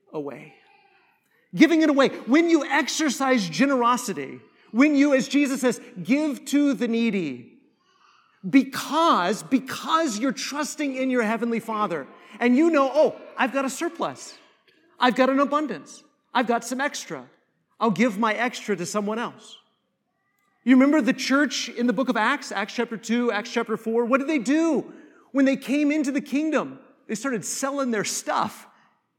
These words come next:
and giving it to each other. Why? Because they trusted their Heavenly Father, that it was the Father's good pleasure to give them the kingdom. They knew what the future held, and because they knew what the future held,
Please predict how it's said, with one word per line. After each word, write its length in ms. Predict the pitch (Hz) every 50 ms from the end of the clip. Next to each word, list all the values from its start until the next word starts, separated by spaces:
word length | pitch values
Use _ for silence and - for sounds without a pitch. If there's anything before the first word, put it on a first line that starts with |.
| _ -
and 180 | - 208 202 165
giving 360 | 143 233 294 262 302 285 262
it 200 | 240 214 220 - -
to 140 | 220 208
each 160 | 190 - - 202
other. 160 | 180 185 190
Why? 320 | 185 233 285 294 262 208
Because 320 | 170 170 208 - 254 226 165
they 140 | 240 240
trusted 680 | - - - - 285 294 262 - - - 254 247 208 - - - - -
their 140 | 202 233 226
Heavenly 360 | 214 247 262 254 240 240 226
Father, 640 | 233 - 285 285 302 311 285 202 170 143 143 - _ _ _ _ _ _ _ _ _ _ _ _ _ _ _ _ _ _ - 202
that 120 | 277 302
it 120 | 311 294
was 200 | 254 285 262 -
the 120 | - 269 233
Father's 560 | - - - 285 294 311 311 311 285 202 170
good 320 | 156 - 311 320 214 -
pleasure 400 | - 175 302 320 247 220 262 240
to 340 | - - - - - - 262
give 360 | 190 156 156 269 330 294 -
them 200 | - 302 285 262
the 60 | 220 -
kingdom. 640 | - - 311 330 330 311 277 208 151 131 131 123 - - - 277 226
They 160 | 202 302 330
knew 360 | 320 294 269 269 311 330 349 339
what 200 | 302 294 - -
the 80 | 269
future 520 | - - - 311 339 330 - - 285 254 202
held, 340 | 185 190 196 208 220 240
and 160 | 277 254 240 220
because 400 | 269 - - - 302 330 302 220
they 160 | 285 285 269
knew 340 | 254 247 254 294 320 339 330
what 200 | 294 294 285 -
the 80 | 247
future 420 | - - 277 320 285 - - 269 220
held, 240 | 202 233 247 220